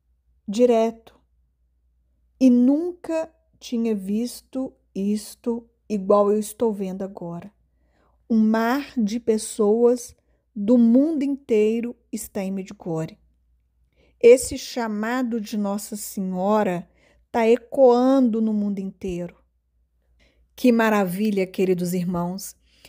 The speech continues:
E eu gostaria agora de mostrar algo muito importante para vocês e muito interessante. Desde quando eu comecei a estudar as aparições de Medjugorje, eu comecei a observar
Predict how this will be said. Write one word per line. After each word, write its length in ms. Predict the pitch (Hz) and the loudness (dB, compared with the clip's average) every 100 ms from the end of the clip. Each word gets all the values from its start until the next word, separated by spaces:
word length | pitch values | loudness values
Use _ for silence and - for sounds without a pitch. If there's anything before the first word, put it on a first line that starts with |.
| - | 0
E 100 | 214 | 6
eu 100 | 240 | 6
gostaria 720 | 254 294 - 262 233 208 202 | 6 -2 -4 -8 -6 -6 -6
agora 500 | 170 175 180 185 175 | -6 -4 -2 -2 -4
de 140 | 180 | -4
mostrar 680 | 208 202 202 - 190 196 185 | -2 -2 -4 -6 -6 -6 -6
algo 380 | - 220 233 220 | -4 -2 -2 0
muito 480 | 214 214 254 311 302 | 2 2 2 0 -4
importante 720 | 269 240 220 - 214 196 196 | -6 -4 -6 -8 -8 -6 -8
para 180 | - 190 | -8 -8
vocês 720 | 190 180 - - 190 214 - - | -8 -8 -6 -4 -2 -4 -6 0
e 100 | 247 | 2
muito 360 | 226 269 285 | 4 2 0
interessante. 1000 | 262 247 208 202 - 170 151 170 - - _ _ _ _ _ _ _ _ _ _ _ _ _ | -2 0 -2 -2 -6 -8 -10 -12 -18 -20 _ _ _ _ _ _ _ _ _ _ _ _ _
Desde 560 | 214 208 285 339 285 277 | 2 6 6 2 -6 -10
quando 400 | - 233 233 220 | -4 -2 2 2
eu 60 | |
comecei 640 | 214 233 214 202 - 202 214 | 2 0 -2 -4 -4 -2 0
a 80 | 202 | -2
estudar 600 | 208 - 220 190 190 202 | -4 -6 -6 -4 -2 -2
as 120 | 214 | -2
aparições 680 | 190 190 185 185 208 185 | -4 -2 -4 -4 -4 -4
de 80 | 185 | -2
Medjugorje, 800 | 180 170 - - 185 196 180 170 - _ _ _ _ _ _ _ _ - | -4 -4 -8 0 2 4 2 -4 -12 _ _ _ _ _ _ _ _ 2
eu 200 | 220 233 | 4 4
comecei 640 | 233 247 240 233 - 226 | 0 -2 -2 -2 -2 0
a 80 | 226 | 2
observar 1200 | 226 202 226 277 - 269 214 180 190 185 190 240 | 0 -2 -4 -4 -2 -2 -2 -6 -6 -4 -4 -6